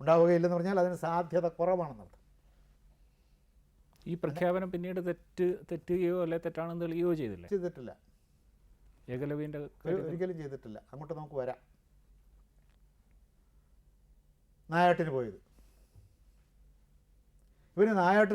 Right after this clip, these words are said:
Speaker 1: നടത്തിക്കൊണ്ടിരിക്കുമ്പോൾ ഇവരുടെ പട്ടിയുടെ വായിൽ, നായ നേരത്തെ പോകും, നായയെ ആട്ടിക്കൊണ്ട് പോകുന്നതുകൊണ്ടാണ് നായാട്ടെന്ന് പേര് വരുന്നത്.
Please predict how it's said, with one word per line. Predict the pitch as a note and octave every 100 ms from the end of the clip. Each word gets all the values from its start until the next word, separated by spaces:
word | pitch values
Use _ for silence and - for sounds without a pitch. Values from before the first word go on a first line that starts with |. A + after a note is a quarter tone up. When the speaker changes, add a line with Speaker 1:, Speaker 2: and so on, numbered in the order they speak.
| G3+
Speaker 1:
നടത്തിക്കൊണ്ടിരിക്കുമ്പോൾ | F3 F3 E3+ D#3 C#3+ D#3+ D#3+ A2 - - - - - - - - - - - _ _ _ _ _ _
ഇവരുടെ | C#3+ F3 E3
പട്ടിയുടെ | D3+ C#3+ F3+ D#3+
വായിൽ, | C3+ C3+ A#2 - _ _ _ _ - - - A#2+
നായ | B2 D#3+ F3
നേരത്തെ | D#3+ E3 F3 F3
പോകും, | E3 E3+ D#3
നായയെ | D3 E3 E3
ആട്ടിക്കൊണ്ട് | D3+ F3 E3+ E3
പോകുന്നതുകൊണ്ടാണ് | E3 E3+ E3+ F3 E3
നായാട്ടെന്ന് | E3 F3 F3 D#3+
പേര് | D3+ D#3
വരുന്നത്. | B2+ F#3